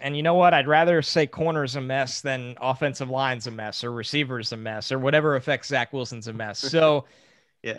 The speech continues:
Speaker 1: if you had to choose a mess, you were never gonna fix this roster that quickly. You know, it, it,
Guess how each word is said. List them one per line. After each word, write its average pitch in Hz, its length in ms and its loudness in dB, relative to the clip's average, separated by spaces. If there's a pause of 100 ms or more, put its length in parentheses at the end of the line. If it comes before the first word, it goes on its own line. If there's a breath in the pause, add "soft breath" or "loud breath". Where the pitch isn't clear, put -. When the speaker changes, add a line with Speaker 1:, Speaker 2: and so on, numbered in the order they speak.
Speaker 1:
if 135 80 -10
you 175 120 0
had 220 180 2
to 226 80 2
choose 175 320 0
a 151 40 -2
mess, 123 380 -2
you 143 80 0
were 151 140 -2
never 170 380 4
gonna 170 160 0
fix 143 260 -4
this 135 180 -8
roster 117 720 -4 (240)
that 123 240 2
quickly. 110 520 -6 (480)
You 165 80 -2
know, 170 140 6
it, 165 140 0
it, 185 160 -4